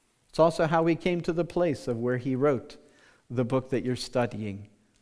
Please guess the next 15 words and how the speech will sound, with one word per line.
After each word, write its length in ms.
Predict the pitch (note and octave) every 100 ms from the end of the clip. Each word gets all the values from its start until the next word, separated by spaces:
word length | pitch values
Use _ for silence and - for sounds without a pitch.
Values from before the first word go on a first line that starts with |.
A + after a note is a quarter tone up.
| _ _
from 300 | - A#2+ A2+
week 240 | A2+ A2+
to 100 | -
week. 480 | G#2 G#2+ G2+ - _ _ _ _ - -
So 180 | - G#3
my 180 | G3+ G3+
prayer 300 | - C4 D#4
for 180 | - F#3+
you, 380 | F#3+ D#3+ A2 G#2+ - _ _ _ _ _
for 200 | - E3+
each 280 | A3 A#3 G#3+
of 140 | E3
us 240 | D3+ C#3
today 460 | - C#3+ C3 C3 B2+
is 540 | C3+ A2 G#2+ - -